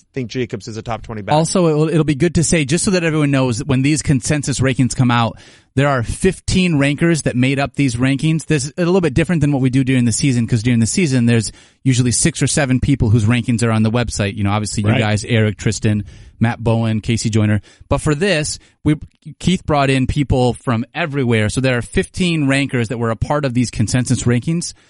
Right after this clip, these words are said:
Speaker 2: So if you see them, just keep that in mind, that it's not just the talent that we have here. It is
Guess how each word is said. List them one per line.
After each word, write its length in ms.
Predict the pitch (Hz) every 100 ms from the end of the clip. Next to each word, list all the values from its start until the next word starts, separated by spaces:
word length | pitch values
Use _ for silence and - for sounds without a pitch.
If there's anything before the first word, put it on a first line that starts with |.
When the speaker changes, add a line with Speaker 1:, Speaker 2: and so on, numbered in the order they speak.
| _
Speaker 2:
So 100 | -
if 80 | 139
you 60 | 156
see 180 | - 220
them, 180 | 170 135
just 160 | 156
keep 180 | - 185
that 180 | 180 156
in 60 |
mind, 320 | 147 139 131 120
that 80 |
it's 140 | 120 -
not 220 | 147 135
just 240 | 143 131
the 80 | -
talent 360 | - 143 135 127
that 60 | 120
we 120 | 117
have 160 | 117
here. 460 | 107 185 147 104 107 _ _ _
It 140 | - 123
is 160 | 123